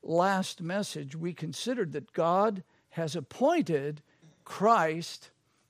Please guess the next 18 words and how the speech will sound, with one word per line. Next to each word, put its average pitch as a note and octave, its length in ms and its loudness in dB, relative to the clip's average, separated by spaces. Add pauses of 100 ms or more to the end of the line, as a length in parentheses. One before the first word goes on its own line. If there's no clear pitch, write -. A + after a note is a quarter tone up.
(260)
heir F3 460 6 (100)
of D#3 140 -2
all E3 200 6
things. - 600 -6 (840)
He G3 140 0
is E3 100 0
the F3+ 200 -2
heir E3 480 8 (300)
of D#3+ 180 -2
all F#3 320 8
things, D3+ 640 -4 (580)
all C4+ 340 12
that A#3+ 220 4
the G#3+ 80 0
Father G#3+ 380 4
has. F3 720 0 (1600)
And E3 140 -4
that's F3+ 240 -4